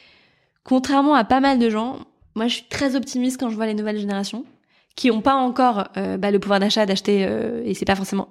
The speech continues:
eux aujourd'hui qui achètent en, en supermarché, mais vraiment quand je vois les jeunes, J'ai l'impression qu'il y a un éveil à, euh, ok, il faut manger plus naturel, il faut aller vers quelque chose de plus responsable, globalement sur tout leur mode de consommation, qui,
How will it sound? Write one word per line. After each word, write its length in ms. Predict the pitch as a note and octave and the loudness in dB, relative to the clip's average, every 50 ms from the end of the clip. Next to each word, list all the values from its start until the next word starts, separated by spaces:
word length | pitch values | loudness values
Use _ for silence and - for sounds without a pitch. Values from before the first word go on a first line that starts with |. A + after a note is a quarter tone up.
| - - | 2 4
eux 80 | A#3 | 4
aujourd'hui 340 | A3 G3+ F#3+ G3 G3 G3 G3+ | 4 4 4 2 0 0 0
qui 120 | - - | 0 0
achètent 380 | F#3 F#3+ F#3+ - G#3 G3+ - - - - | 0 0 0 0 -2 -2 -4 -10 -12 -12
en, 180 | - - - - - | -12 -12 -12 -10 -8
en 80 | G3 | -8
supermarché, 580 | G3 - - G3 F#3+ F#3+ F#3+ - - B3 D#4+ - _ - - - - - - - - - - | -8 -6 -4 -4 -4 -4 -2 -2 -2 -2 -4 -6 _ -20 -20 -20 -20 -20 -20 -20 -20 -10 -4
mais 260 | G3+ G#3 G#3+ A3+ A#3+ | 0 2 4 4 4
vraiment 360 | A3+ A3 G#3 G#3 G#3 A#3 B3+ C4+ | 4 2 2 2 2 2 2 2
quand 200 | C4 A#3 G#3 G#3 | 0 0 -2 0
je 60 | G3+ | 0
vois 140 | G#3+ A3 G#3 | 0 2 2
les 140 | G3+ G3 | 2 2
jeunes, 420 | G3 F#3+ A3+ A#3 C4+ C#4 A#3+ G3 F#3+ - _ _ _ _ _ _ _ _ _ _ - | 2 4 4 4 4 2 2 0 -2 -6 _ _ _ _ _ _ _ _ _ _ -6
J'ai 100 | F#3+ G3+ | -2 0
l'impression 340 | G3 F#3+ G3+ G#3 G3 A#3 A#3+ | 0 2 0 0 -2 -2 -4
qu'il 100 | A3+ - | -4 -2
y 40 | G#3 | -2
a 40 | G3+ | 0
un 140 | G3 G3+ | 2 4
éveil 480 | G#3+ A3+ A#3 A3 A#3+ A#3+ A#3 A#3 G#3 F#3+ - - - | 4 4 6 6 4 4 4 4 2 0 -4 -6 -4
à, 400 | - G3+ G3+ G#3 G#3 - - - | 0 0 2 2 0 -2 -4 -6
euh, 280 | F#3+ G3 G3 - - G#3+ | -8 -6 -6 -6 -6 -4
ok, 120 | G3+ - | -2 -2
il 140 | A#3+ A#3 G3+ | -2 -2 -2
faut 100 | F#3+ G3 | -4 -6
manger 200 | G3 G3 F#3+ G3 | -6 -4 -6 -6
plus 280 | F#3+ - A#3+ A3+ G#3+ - | -6 -6 -8 -6 -4 -2
naturel, 640 | A#3 A3+ A3+ - B3 A#3 A#3 A#3 A3+ A3 G#3+ G3+ | -2 -2 -2 0 2 4 4 4 4 4 2 0
il 100 | - G3 | -4 -8
faut 140 | - - A3 | -6 -4 -2
aller 160 | G#3 G3+ G3+ | 0 0 0
vers 140 | G3 G3+ G3+ | 0 0 -2
quelque 140 | G#3 G3+ F3+ | -4 -6 -6
chose 120 | - G3+ | -6 -6
de 80 | F#3+ G3 | -8 -8
plus 180 | F3 - - A3+ | -6 -4 0 0
responsable, 720 | A3+ A3 A3+ - A3+ G#3 - - A#3 A3+ A3 G3+ F#3+ - - _ _ - - - - _ _ _ F3 E3 - | 0 0 0 -2 -6 -2 0 2 2 2 2 -2 -4 -8 -12 _ _ -20 -20 -20 -20 _ _ _ -20 -2 2
globalement 520 | B3 B3 B3 G#3+ A#3 A#3 A#3 A#3 A#3 A#3 | 4 4 6 4 4 2 2 0 0 -2
sur 220 | A3+ - - - - _ _ | -2 -4 -8 -14 -18 _ _
tout 220 | - - E4+ D#4+ D#4 | -2 0 2 4 4
leur 100 | C#4 A#3+ | 4 2
mode 160 | A3+ A3 G#3 | 2 2 2
de 60 | G#3 | 0
consommation, 560 | G3 - G3+ F#3+ G3+ G3 G3 G3 - B3 D#4 - - _ _ - - - - - _ | 0 -2 -4 -4 -4 -6 -6 -4 -6 -6 -8 -8 -14 _ _ -20 -20 -20 -20 -20 _
qui, 460 | _ - - - - B3 B3 C#4 C#4 | _ -18 -4 0 2 4 4 4 2